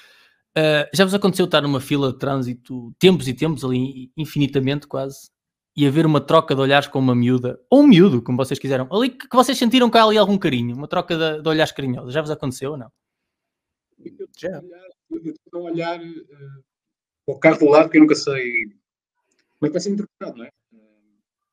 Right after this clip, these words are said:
Speaker 2: acho que é muito, é sempre, é sempre tenso quando as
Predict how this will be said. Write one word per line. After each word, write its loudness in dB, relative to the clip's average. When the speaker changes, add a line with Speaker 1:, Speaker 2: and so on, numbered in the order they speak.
Speaker 2:
acho -10
que 0
é 10
muito, 4
é -4
sempre, -2
é -10
sempre -8
tenso -8
quando -10
as -20